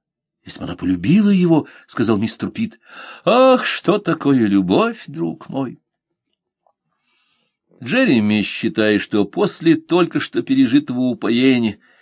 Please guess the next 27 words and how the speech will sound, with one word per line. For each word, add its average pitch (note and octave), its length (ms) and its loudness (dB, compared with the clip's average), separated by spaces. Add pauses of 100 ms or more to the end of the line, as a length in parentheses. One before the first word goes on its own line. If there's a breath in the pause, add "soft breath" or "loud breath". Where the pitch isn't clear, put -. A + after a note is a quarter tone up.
(200 soft breath)
и F#2+ 140 2
внезапного A#2 800 0
стремительного A2 800 -2
погружения G2 600 0
в E2 100 -6
бездну G2+ 480 -2
горя A2 460 0 (280 loud breath)
ему G#2+ 460 0
это G2+ 180 -2
куда G2+ 240 -4 (100)
хорошо - 640 -4
известно, B2 600 -6 (320 loud breath)
не G#2+ 200 0
сумел, A2 540 0
тем F2 300 -4
не F2+ 80 -2
менее, F#2+ 300 -2 (200 loud breath)
облечь G2 640 0
приобретённые F#2+ 840 -2
им F#2 100 -4
познания G2 640 -4
в - 80 -16
слова, G2 560 -4 (880)
и E2+ 160 -6
Дожерон F#2 560 -2
снисходительно F2+ 840 -6
улыбнулся, F2+ 840 -4